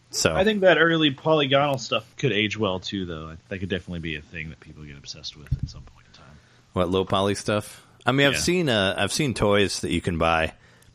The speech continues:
Speaker 1: of, like, low poly Snake and stuff like that from Metal Gear, which I think is pretty cool.
Speaker 2: Snake.
Speaker 1: Yeah, <laughs> that you can buy, like, a doll that, like, his face is all blurred <laughs> and all that, and it looks like the, uh, which that's,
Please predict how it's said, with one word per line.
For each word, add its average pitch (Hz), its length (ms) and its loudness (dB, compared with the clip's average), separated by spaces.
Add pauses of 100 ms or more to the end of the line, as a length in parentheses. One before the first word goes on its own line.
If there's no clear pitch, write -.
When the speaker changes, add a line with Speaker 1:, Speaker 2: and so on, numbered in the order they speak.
(100)
Speaker 1:
of, 95 120 0
like, 90 140 2
low 92 200 2
poly 87 300 2
Snake 87 360 -2
and 90 120 -2
stuff - 200 -4
like 98 140 0
that 98 220 2
from 98 140 -2
Metal 95 180 2
Gear, 104 160 2
which 101 140 0
I 104 80 2
think 113 160 -2
is 85 80 -4
pretty 80 200 -4
cool. 80 320 -2 (140)
Speaker 2:
Snake. 143 720 2 (160)
Speaker 1:
Yeah, 98 260 0
<laughs> 127 60 4
that 107 100 -2
you 101 140 2
can 110 180 0
buy, 95 220 4
like, 90 240 2
a 87 60 0
doll 90 400 4
that, 90 160 -4
like, 85 340 -2 (400)
his - 140 0
face 95 340 0
is 95 100 -2
all 95 140 4
blurred 87 440 0
<laughs> - 40 0
and 135 120 4
all 98 140 2
that, 98 220 2
and 117 240 2
it 123 120 2
looks 98 260 -4
like 87 200 2
the, 85 180 2
uh, 87 60 0
which 117 240 0
that's, 147 300 0